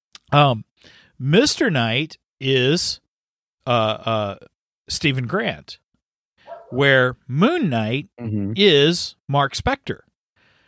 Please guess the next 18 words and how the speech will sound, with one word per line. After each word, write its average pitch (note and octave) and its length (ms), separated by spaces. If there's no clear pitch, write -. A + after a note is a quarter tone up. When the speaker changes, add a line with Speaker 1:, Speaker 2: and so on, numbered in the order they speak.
Speaker 2:
Mm-hmm. G#2 360
Speaker 1:
But F#3+ 200
in E3+ 40
the E3 60
Speaker 2:
Mm-hmm. G#2+ 120
Speaker 1:
comic A#3+ 400
books, - 520
Moon A#3+ 200
Knight D#3 220
is B2+ 240
Moon C3+ 360
Knight, F#2+ 280
and B2+ 320
Mister D3 460
Knight G#2 280
is D3+ 160
Mister E3+ 280
Knight. - 260